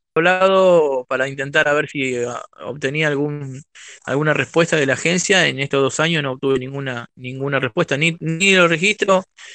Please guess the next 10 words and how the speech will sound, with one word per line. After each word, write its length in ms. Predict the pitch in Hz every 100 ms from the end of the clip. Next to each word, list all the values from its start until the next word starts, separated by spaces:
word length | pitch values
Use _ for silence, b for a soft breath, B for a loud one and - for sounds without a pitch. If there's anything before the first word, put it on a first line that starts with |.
| - -
ni, 840 | 143 151 147 143 139 135 131 131
ni 160 | 131 147
por 300 | 147 - 143
el 180 | 139 135
intermedio 640 | 135 139 139 143 147 139
de, 120 | 131 127 123 120 117
del 220 | 117 113
tema 180 | 139 135
de 60 |
vacaciones. 480 | 127 127 - 113 117